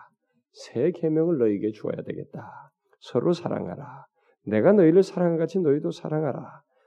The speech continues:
너희가 서로 사랑하면 이로써 모든 사람이 너희가 내 제자인 줄 알 것이다." 여러분, 내용 자체는 상당히 뭐 이렇게 뒤에 우리가 서로 사랑하라 이런 내용들은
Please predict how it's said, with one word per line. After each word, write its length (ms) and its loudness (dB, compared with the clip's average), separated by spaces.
너희가 300 4
서로 240 0
사랑하면 440 -2
이로써 400 -2
모든 560 0
사람이 480 -2
너희가 360 -2
내 220 -2
제자인 460 -2
줄 320 -2
알 200 -10
것이다." 440 -16
여러분, 280 -4
내용 300 8
자체는 460 0
상당히 380 -2
뭐 220 -6
이렇게 260 -2
뒤에 240 8
우리가 340 8
서로 260 4
사랑하라 480 4
이런 200 8
내용들은 380 4